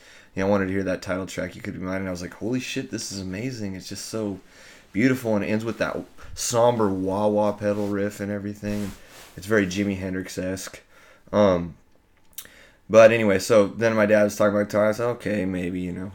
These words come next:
Anyways, he got me a guitar when I turned, like, fifteen or something, and I rapidly became, uh, fixated and just played a lot and a lot and just, yep, and took a couple private lessons from a few different mentors and stuff that gave me the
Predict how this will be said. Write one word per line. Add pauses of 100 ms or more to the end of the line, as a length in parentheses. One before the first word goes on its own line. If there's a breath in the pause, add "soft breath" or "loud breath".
Anyways,
he
got
me
a
guitar
when
I
turned,
like,
fifteen
or
something,
and (800 loud breath)
I (100)
rapidly
became, (720 soft breath)
uh,
fixated (1200 loud breath)
and
just (200)
played
a
lot
and
a
lot
and
just, (840 loud breath)
yep,
and
took
a
couple
private
lessons
from
a
few
different
mentors
and
stuff
that
gave
me
the